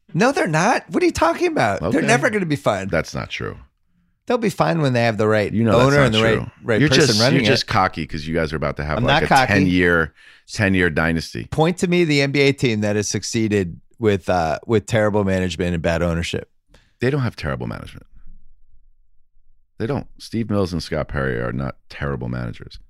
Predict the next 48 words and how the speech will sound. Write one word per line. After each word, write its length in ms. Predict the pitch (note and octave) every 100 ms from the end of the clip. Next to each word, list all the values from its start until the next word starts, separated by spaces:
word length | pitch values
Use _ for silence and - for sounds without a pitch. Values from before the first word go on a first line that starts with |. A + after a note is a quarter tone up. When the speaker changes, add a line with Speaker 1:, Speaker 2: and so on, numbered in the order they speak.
| -
Speaker 2:
And 100 | F2
I 60 | F2+
don't 160 | D2
know 120 | F2
James 300 | D#2 B1 G#1
Dolan. 300 | - A1 - -
Speaker 1:
Did, 140 | A2 -
were 140 | G#2+
those 180 | G2 G#2+
the 80 | A#2+
guys 220 | A2 G#2
that 160 | G2+ -
passed 320 | F#2 G#2 -
on 340 | F#2+ F2+ F2 - G2+
Donovan 380 | G2 F#2 F#2+ F#2
Mitchell 320 | F#2+ - G#2+
to 80 | G#2
take 240 | - F2+
Frank 240 | - F2+ -
Ntilikina? 520 | F#2 E2 G2 - D#3 - - - - - - -
Speaker 2:
There's 220 | E2 D#2
also 300 | F2+ - E2+
thirteen 460 | - E2 D#2+ F2 E2
other 180 | G#2 D#2
people 280 | C2+ B1+
that 120 | A#1 -
passed 280 | D2 -
Speaker 1:
Okay. 60 | -
Speaker 2:
on 40 | A#1
Donovan 220 | A1+ G#1+
Speaker 1:
All 20 |
right. 40 | G1+
Speaker 2:
Mitchell. 200 | - - - - -
Speaker 1:
Well, 300 | A2+ G2+ - -
I, 200 | C#3 -
I, 240 | - D#3 - -
I'll, 300 | D#3 C#3+ -
I'll 280 | D3 D#3 D3 _ _
prove 240 | - G3 F#3+
it 120 | -
to 80 | D3+
me 240 | C#3+ B2+
someday 500 | A#2+ C#3 B2 A#2 G#2
when 140 | F#2+ F#2+
they 100 | F#2
have 160 | F#2
good 160 | E2 F2
management. 420 | E2+ D2+ - -